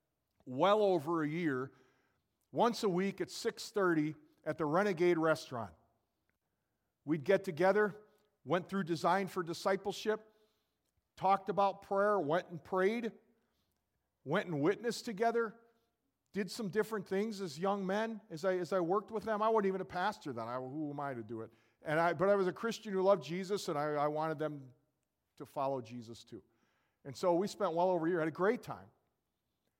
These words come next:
I was called by another young man. We had some things in common. We both liked basketball, and he was a lot younger than me. And, uh, and he was married. He called me one day, says, "My wife wants a divorce, just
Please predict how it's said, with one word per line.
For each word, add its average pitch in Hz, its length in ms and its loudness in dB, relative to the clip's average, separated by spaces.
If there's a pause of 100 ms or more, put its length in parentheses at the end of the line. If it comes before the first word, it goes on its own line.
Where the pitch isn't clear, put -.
(340)
I - 40 -6
was 170 120 -2
called 214 320 6
by 196 140 4
another 202 400 2
young 160 180 -4
man. 156 260 -2
We 220 100 0
had 220 120 0
some 190 160 -6
things 165 300 -6
in 135 60 -12
common. 160 320 -4
We 147 80 -4
both 156 200 -4
liked 147 180 -4
basketball, 160 800 -2 (340)
and 131 260 -2
he 139 80 0
was 135 100 -4
a 151 40 -4
lot 143 200 2
younger 160 240 0
than 156 200 -4
me. 156 240 -4 (360)
And, 131 280 -4
uh, 131 160 0
and 139 100 -4
he 147 60 -2
was 151 200 0
married. 185 240 4
He 165 60 0
called 196 280 2
me 190 60 2
one 185 180 6
day, 175 200 4
says, - 360 -14 (800)
"My 131 100 -10
wife 139 280 -2 (380)
wants 135 240 -4
a 143 40 -8
divorce, 127 580 -4
just - 260 -14